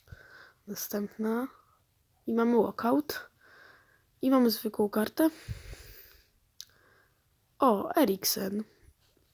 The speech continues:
Dobrze, dobrze. Nie jest to ani dobra jakaś, ani... Znaczy, to jest dobra karta. Nie ma, nie, szału nie ma, ale nie jest oczywiście to zło-, zła karta.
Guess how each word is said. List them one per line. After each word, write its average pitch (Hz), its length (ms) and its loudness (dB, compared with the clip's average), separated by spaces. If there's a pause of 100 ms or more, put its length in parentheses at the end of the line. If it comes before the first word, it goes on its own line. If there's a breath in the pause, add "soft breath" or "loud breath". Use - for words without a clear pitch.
(180)
Dobrze, - 380 0
dobrze. - 420 -2 (100)
Nie 415 100 8
jest 330 240 4
to 285 260 0
ani 247 220 2
dobra 294 560 2
jakaś, 254 460 0
ani... 214 460 0 (500 loud breath)
Znaczy, 392 260 0
to 440 80 6
jest 415 140 6
dobra 202 340 2
karta. 208 440 -8 (240)
Nie 277 220 2
ma, - 100 0
nie, 269 300 0
szału 277 260 2
nie 269 200 2
ma, 247 200 2
ale 233 160 2
nie 226 160 2
jest 220 140 0
oczywiście 214 500 -4
to 208 140 -6
zło-, 220 460 -4
zła 208 180 -2
karta. 240 380 -4